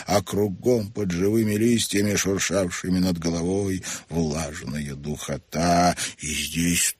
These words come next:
тоже были насекомые, переворачивались на спину или внезапно подпрыгивали, или коварно уползали прочь. Дальше по саду идти было легче.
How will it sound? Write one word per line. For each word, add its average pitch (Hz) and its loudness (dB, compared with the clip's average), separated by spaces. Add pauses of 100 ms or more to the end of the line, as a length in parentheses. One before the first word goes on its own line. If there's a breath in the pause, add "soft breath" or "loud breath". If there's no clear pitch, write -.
тоже 113 4
были 113 4
насекомые, 107 4 (260 loud breath)
переворачивались 147 4
на 139 4
спину 120 -2 (180 loud breath)
или 98 2
внезапно 98 2
подпрыгивали, 127 4 (220 loud breath)
или 80 -2 (180 soft breath)
коварно 82 0
уползали 82 0
прочь. 90 -2 (580)
Дальше 226 2
по 131 2
саду 143 0
идти 92 0
было 98 -2 (360 soft breath)
легче. - -6